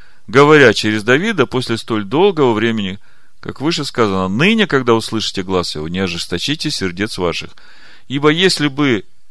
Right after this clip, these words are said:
Егоша бен Нун, Иисус Навин, доставил им покой, то не было бы сказано после того о другом дне. Посему для народа Божия еще остается субботство.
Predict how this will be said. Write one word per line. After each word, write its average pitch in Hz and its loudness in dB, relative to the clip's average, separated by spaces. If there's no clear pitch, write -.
Егоша 123 2
бен 117 -2
Нун, 98 0
Иисус 98 -8
Навин, 92 -4
доставил 160 6
им 117 0
покой, 98 -2
то 98 -6
не 147 0
было 190 6
бы 151 0
сказано 120 2
после 104 -6
того 107 0
о 104 2
другом 117 0
дне. 73 -10
Посему 135 -2
для 127 6
народа 127 6
Божия 135 4
еще 127 0
остается 175 2
субботство. 135 -2